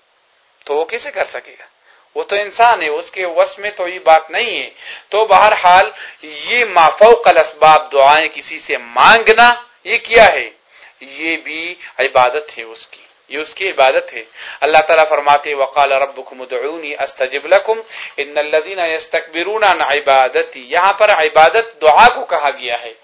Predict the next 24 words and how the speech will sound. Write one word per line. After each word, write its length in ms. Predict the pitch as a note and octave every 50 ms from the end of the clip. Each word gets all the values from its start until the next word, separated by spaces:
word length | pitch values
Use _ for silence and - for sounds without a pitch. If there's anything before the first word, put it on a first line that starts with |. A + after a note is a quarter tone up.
| _ - - - - - _
تو 200 | - F3 F3+ E3
عبادت 520 | E3 E3 E3 F3+ F#3 F#3 A3+ A#3 - -
کا 100 | - F3+
اطلاق 640 | F3 D#3+ D#3+ D#3 D#3 D#3 D#3 D#3+ E3+ E3+ - - -
دعا 240 | C#3+ C3+ C#3 D3 D3
پر 200 | C#3+ D#3 D3+ C#3+
بھی 200 | C3 C3+ C3+ A#2+
آیا 280 | A#2+ B2 A#2+ A#2 A2+
ہے 160 | A#2 A2+ A2 _ _ _
قرآن 300 | C3+ C3+ C3+ C3 B2+ A#2+
کریم 300 | - B2 A#2 A#2 A2+ A2
میں، 140 | G#2+ A2 - _ _ _ _ _ _ - - - - - - _
اور 240 | - A3+ A#3 A#3+ A3+
عبادت 760 | G3 D#3 E3 E3+ E3 E3+ F3 F#3 F#3+ F#3+ A3+ B3 B3 - -
کا 140 | A#3 G#3 G#3
اطلاق، 800 | - G3 F#3+ F#3 F#3 - F3+ F3 F3 F3 F3+ F#3+ G#3 - - E3+
آ، 1080 | E3+ E3+ F3 F#3 G3 G3+ G3+ G#3 G#3 - F3 F3 E3+ D#3 - - E3 E3+ D#3+ D#3+ D#3 D3 C#3 - - - - - _ -
حکم 280 | G#3 G#3+ G#3 - A#3+ A3+ -
اور 180 | - G3 F#3 E3+
قانون 500 | - - E3 D#3 D#3 D#3+ E3 E3 D#3+ D#3
پر 220 | - D#3+ C#3+ C#3
بھی 180 | C3 C3 C3+ C3 -
آیا 340 | A#2 A#2+ A#2+ A#2 A2 A2+
ہے۔ 140 | A#2 A#2 A2+